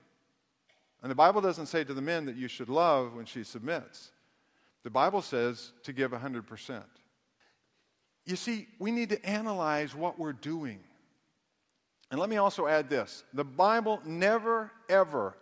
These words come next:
advocates or encourages a woman to stay in a situation where her health is threatened, where her life or the life of any of her children is any way in danger. The Bible never,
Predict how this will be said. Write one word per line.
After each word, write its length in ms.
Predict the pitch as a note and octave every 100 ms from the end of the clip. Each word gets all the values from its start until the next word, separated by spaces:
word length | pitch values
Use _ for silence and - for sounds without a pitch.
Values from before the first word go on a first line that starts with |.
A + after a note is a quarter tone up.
| C#3+
advocates 840 | E3+ G3+ G3+ - G3+ G#3 - - -
or 140 | D3
encourages 640 | C3 - G3 G3 F#3 F#3
a 60 | D#3+
woman 320 | D#3 E3 E3+
to 80 | C#3+
stay 220 | - E3
in 80 | E3
a 40 |
situation 680 | D3+ D#3+ D#3 C#3+ C#3 C#3+ C3+ - - - - _
where 200 | B2+ B2+
her 200 | A#2+ A2+
health 420 | A2 D#3+ F#3+ - -
is 140 | D#3+
threatened, 560 | - E3+ E3+ - F#3 G3 _ _ _ _ _ _ _
where 220 | C3+ B2+
her 200 | D3 B2
life 640 | B2+ D3 F3+ G3 - - _
or 120 | C3+
the 100 | A#2+
life 300 | B2+ D#3+ E3+
of 80 | A#2+ A2+
any 140 | E3
of 80 | F3
her 80 | F3
children 560 | - F3+ D#3+ C3+ G#2+ G#2 _ -
is 200 | A#2 -
any 220 | D#3 E3
way 240 | D3 C#3
in 120 | C3 B2
danger. 440 | A#2 A2 - - _ _ _ _ _ _ _ _
The 80 | C#3+
Bible 260 | D#3+ D#3+ D3+
never, 720 | D3 D#3+ G3+ A3 G#3+ G3+